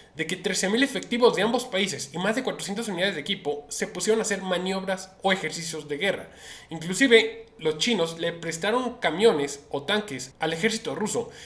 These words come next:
para que ellos también aprendieran a manejar a los vehículos militares de China. Entonces, es lo que están haciendo en la práctica es unificar a los ejércitos. Están unificando las fuerzas y se están preparando para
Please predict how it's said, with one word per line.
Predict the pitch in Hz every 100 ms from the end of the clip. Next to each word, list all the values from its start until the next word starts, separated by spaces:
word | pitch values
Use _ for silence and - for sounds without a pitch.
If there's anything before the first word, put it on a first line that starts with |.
| - -
para | 180 175
que |
ellos | 214 254
también | 196 208
aprendieran | 233 - 160 160 190 226
a | 190
manejar | 156 139 135 - 175 180 -
a | -
los | 165 151 147
vehículos | 147 190 165
militares | 135 123 147 139 113
de | -
China. | 214 180 - - - - -
Entonces, | 165 240 196 190 - -
es | 170
lo | 185
que | 175
están | 170 240
haciendo | 240 254 247
en | 202
la | 156
práctica | 202 190 139 143 -
es | 202 220 269
unificar | 247 202 - 160 - 190 220 233
a |
los | 208 147 -
ejércitos. | 120 - 233 233 131 - - - - -
Están | - - 214
unificando | 254 226 180 - 202 214
las | 156 -
fuerzas | - 214 - 127 - - - -
y |
se | 165
están | 165 202 208
preparando | 233 226 175 185 208 196
para | 147 135 - -